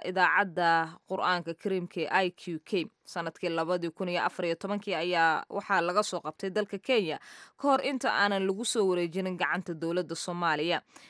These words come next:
Dilka Xasan Xanafi ayaa waxa uu imaanayaa laba maalmood kadib markii laba xubnood oo kale oo Al-Shabaab ka tirsanaa ay maxkamadda milatariga ku toogatay Muqdisho, iyadoo loo he-, geystay dilka wariye,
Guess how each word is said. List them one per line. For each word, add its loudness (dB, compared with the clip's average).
Dilka -4
Xasan -8
Xanafi -2
ayaa 2
waxa 4
uu 0
imaanayaa 2
laba 2
maalmood 0
kadib -2
markii -2
laba 6
xubnood 2
oo 4
kale 2
oo 6
Al-Shabaab 2
ka -10
tirsanaa -2
ay 0
maxkamadda -4
milatariga -2
ku -8
toogatay -2
Muqdisho, -4
iyadoo 4
loo 6
he-, -4
geystay -2
dilka -4
wariye, 0